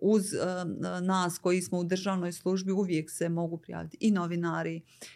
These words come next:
i studenti, i učenici, i profesori, i sudjelovat, e, mediji i svi oni kojima,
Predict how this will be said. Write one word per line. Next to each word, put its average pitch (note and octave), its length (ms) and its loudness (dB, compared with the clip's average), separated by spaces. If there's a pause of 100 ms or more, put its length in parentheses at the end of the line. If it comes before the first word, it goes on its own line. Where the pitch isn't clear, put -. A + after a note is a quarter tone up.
(100)
i F#3 80 4
studenti, F3 720 0
i F#3 140 4
učenici, - 640 -2
i E3+ 80 -2
profesori, - 920 0
i E3+ 440 0
sudjelovat, F3 680 0
e, E3+ 140 0
mediji E3 800 2
i E3 100 0
svi F#3 260 -4
oni F#3 260 0
kojima, F3+ 340 -2